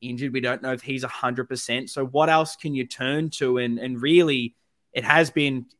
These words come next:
is it, is it Curnow? Is it Cripps? Is it Harry? Does Gov go into the ruck where, depending where it is around the ground? And I do agree with you. It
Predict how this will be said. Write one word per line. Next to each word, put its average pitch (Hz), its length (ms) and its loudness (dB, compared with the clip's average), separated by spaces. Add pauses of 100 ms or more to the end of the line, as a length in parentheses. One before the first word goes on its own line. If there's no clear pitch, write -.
is 113 120 -14
it, 107 140 -6
is 104 120 -16
it - 100 -14
Curnow? 147 400 2
Is 101 80 -4
it 92 100 -10
Cripps? - 440 -6
Is 110 180 -8
it 107 140 -4 (600)
Harry? 175 460 10
Does 156 200 0
Gov 175 320 8
go 185 160 10
into 180 160 2
the 170 120 0
ruck 165 300 2
where, 170 180 6
depending 165 640 -2
where 151 220 2
it 147 80 -2
is 147 360 -4
around 139 380 0
the 131 100 -4
ground? 135 580 -4
And 127 360 -4
I 127 100 -2
do 175 200 6
agree 147 320 2
with 139 80 -4
you. 123 120 0
It 120 80 -4